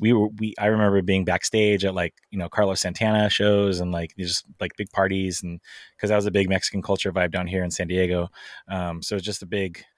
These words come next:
big group parties, and there was, or, or if there was, like, a big cookout with their families or in the neighborhood, there would be, like, live music. So it was always around, um, at least on that side of my family. Um, and then even, so then that was always all around f-,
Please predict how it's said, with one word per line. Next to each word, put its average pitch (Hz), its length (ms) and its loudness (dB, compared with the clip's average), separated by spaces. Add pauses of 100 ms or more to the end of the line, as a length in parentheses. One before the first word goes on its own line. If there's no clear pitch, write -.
(180)
big 131 120 0
group 120 220 0
parties, 110 420 0
and 98 120 -8
there 101 80 -2
was, 92 340 -6
or, 117 220 0
or 120 180 4
if 127 80 0
there 120 120 2
was, 107 120 4
like, 104 120 0
a 101 40 -2
big 101 260 0
cookout 107 440 2
with 101 100 -10
their 98 120 -4
families 101 500 -2
or 92 100 0
in 90 80 -2
the 90 60 -4
neighborhood, 98 440 2
there 95 100 0
would 90 100 -2
be, 90 180 -2
like, 87 240 -4
live 87 220 -2
music. 98 400 0
So 196 160 -2
it - 20 0
was 196 140 2
always 143 340 2 (440)
around, 117 760 0 (220)
um, 101 280 -2
at 104 60 -6
least 110 180 -4
on 101 120 0
that 101 140 -2
side 104 120 0
of 101 60 0
my 95 100 -2
family. 98 420 -2 (400)
Um, 92 600 0 (300)
and 107 180 2
then 110 200 4
even, 113 460 0
so 110 220 0
then 104 420 2 (380)
that 107 100 0
was 117 160 4
always 101 240 2
all 98 100 2
around 92 400 -2
f-, - 200 -20